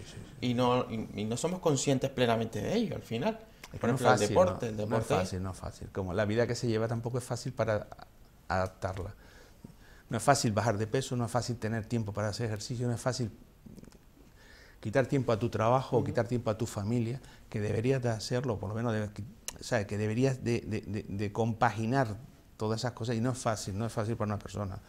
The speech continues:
Speaker 1: para el hombre o para la mujer, quizás para ellas peor todavía.
Speaker 2: Ni que decir tiene que el deporte es una herramienta fundamental, ¿no? Para,
Speaker 1: Sí.
Speaker 2: para mejorar la salud de, del corazón.
Speaker 1: Hacer ejercicio, no hace falta que sea deporte deportivo, hacer ejercicio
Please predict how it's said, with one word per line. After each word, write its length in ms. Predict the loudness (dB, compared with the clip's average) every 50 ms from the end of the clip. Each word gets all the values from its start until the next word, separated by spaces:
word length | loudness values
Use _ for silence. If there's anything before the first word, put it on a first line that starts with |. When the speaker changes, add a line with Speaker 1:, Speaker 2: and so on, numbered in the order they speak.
| -20 -20 -20 -20 -20 -20 -20 -20 -20 -20 -20 -20 -20 -20 -12 -8
Speaker 1:
para 160 | -6 -2 2
el 60 | 4
hombre 260 | 4 4 6 6 6
o 80 | 6 6
para 140 | 4 0 -2
la 80 | -2
mujer, 320 | -4 -4 -2 -2 -2 -2 -2 -6 -12 -20 -20 -16 -12
quizás 240 | -10 -6 -2 -2 -2
para 200 | 0 0 0 2
ellas 200 | 2 0 -2 -4
peor 280 | -4 -4 -4 -4 -4 -6
todavía. 460 | -8 -10 -8 -8 -8 -8 -10 -12 -14 -18 -20 -20 -20 -20 -20 -20 -20 -18 -8
Speaker 2:
Ni 100 | -4 0
que 100 | 4 6
decir 320 | 6 6 6 4 2 2 2
tiene 240 | 4 4 4 6 6
que 60 | 6
el 60 | 6
deporte 440 | 4 4 2 2 0 0 2 2 2
es 80 | 2 2
una 140 | 2 0 0
herramienta 840 | 2 2 2 2 2 0 -2 -2 0 0 2 2 0 0 -2 -4 -4
fundamental, 760 | -4 -2 0 2 4 4 4 2 2 2 4 4 4 4 2
¿no? 140 | 0 0 0
Para, 420 | 0 0 0 0 0 -2 -4 -6 -10 -14 -20 -20 -16
Speaker 1:
Sí. 140 | -10 2 6
Speaker 2:
para 140 | 8 8 8
mejorar 360 | 8 4 2 4 4 4 4
la 120 | 2 0
salud 280 | 0 0 0 0 2 2
de, 260 | 2 2 2 2 0
del 180 | 0 -2 -2 0
corazón. 360 | 0 0 0 0 -2 0 2
Speaker 1:
Hacer 180 | 2 4 4 6
ejercicio, 440 | 6 6 4 4 2 0 2 2 2
no 60 | 2
hace 140 | 2 2 2
falta 200 | 2 2 2 2
que 80 | 2 2
sea 440 | 2 0 2 2 0 0 -2 -2
deporte 460 | -4 -4 -6 -6 -6 -6 -6 -4 -4 -6
deportivo, 280 | -4 -4 -6 -6 -6
hacer 160 | -4 -2 -2 0
ejercicio 500 | 0 -2 -2 -4 -2 -2 -2 -2 -2